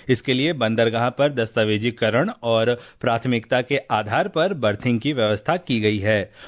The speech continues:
उन्होंने बताया कि एलपीजी ले जा रहा एक अन्य भारतीय पोत नंदा देवी कल यहां पहुंच जाएगा। श्री सिन्हा ने कहा कि संयुक्त अरब अमीरात से रवाना हुआ भारतीय ध्वज वाला पोत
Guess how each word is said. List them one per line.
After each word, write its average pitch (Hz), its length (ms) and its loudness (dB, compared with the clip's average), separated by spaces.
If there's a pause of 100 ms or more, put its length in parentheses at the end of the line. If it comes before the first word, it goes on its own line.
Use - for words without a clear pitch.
(140)
उन्होंने 120 240 0
बताया 113 320 2
कि 180 240 -2 (100)
एलपीजी 113 500 0
ले 110 200 0
जा 113 200 2
रहा 113 280 0 (100)
एक 117 160 -2 (140)
अन्य 143 340 2
भारतीय 110 520 -2
पोत 127 520 0 (280)
नंदा 131 380 2
देवी 147 340 -2
कल 120 280 0
यहां 113 260 0
पहुंच 120 280 -2
जाएगा। 160 440 -2 (280)
श्री 123 120 2
सिन्हा 117 260 0
ने 120 140 0
कहा 120 240 0
कि 131 280 -2 (200)
संयुक्त 156 380 -2
अरब 131 340 2
अमीरात 120 440 0
से 139 200 -2
रवाना 117 380 2
हुआ 135 260 0
भारतीय 113 460 -2
ध्वज 117 280 0
वाला 117 260 0
पोत 127 440 -2